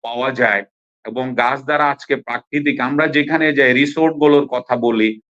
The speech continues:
ওই বাড়িটাকে সবচেয়ে সুন্দর বলি, যে বাড়িটা গাছ, ফুল, পাতা, লতা দিয়ে যেটা বেষ্টিত, যেটাকে অনেক সুন্দর করা হয়। আজকে জান্নাতকে গাছ দিয়ে সাজানো হয়, ঝর্ণা দ্বারা দিয়ে সাজানো হয়, বৃক্ষলতা দিয়ে সাজানো হবে।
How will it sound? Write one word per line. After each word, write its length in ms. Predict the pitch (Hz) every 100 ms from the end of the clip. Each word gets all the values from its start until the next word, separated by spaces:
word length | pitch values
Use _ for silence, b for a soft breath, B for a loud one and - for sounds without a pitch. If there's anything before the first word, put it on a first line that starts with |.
| _
ওই 160 | 120 143
বাড়িটাকে 540 | 139 139 147 160 160
সবচেয়ে 400 | 156 151 147 156
সুন্দর 460 | 143 - 185 175 143
বলি, 300 | 113 110 113
যে 160 | 110 135
বাড়িটা 480 | 131 131 127 135
গাছ, 460 | 131 120 120 120 123
ফুল, 600 | - _ 117 117 120 123 123
পাতা, 440 | 104 - 117 117
লতা 420 | 120 113 117 123
দিয়ে 420 | 120 117 120 117 117 _ _ _
যেটা 260 | 110 120
বেষ্টিত, 520 | 117 117 139 - 123 113
যেটাকে 380 | 113 127 131
অনেক 260 | 131 135 135
সুন্দর 440 | - 180 165 147
করা 280 | - 110 98 -
হয়। 160 | 87 - _ _ _
আজকে 280 | 127 127 156
জান্নাতকে 760 | 120 135 147 165 190 185 185 180
গাছ 320 | 165 165 147
দিয়ে 260 | 147 185
সাজানো 520 | 185 165 135 127 123 117
হয়, 200 | 113 107
ঝর্ণা 380 | 123 135 143
দ্বারা 240 | 139 139 147
দিয়ে 260 | 143 143
সাজানো 400 | 139 127 123 127
হয়, 140 | 117 113
বৃক্ষলতা 640 | 110 143 143 147 143 139
দিয়ে 220 | 135 131 127
সাজানো 420 | 123 120 113 110
হবে। 320 | 110 98 104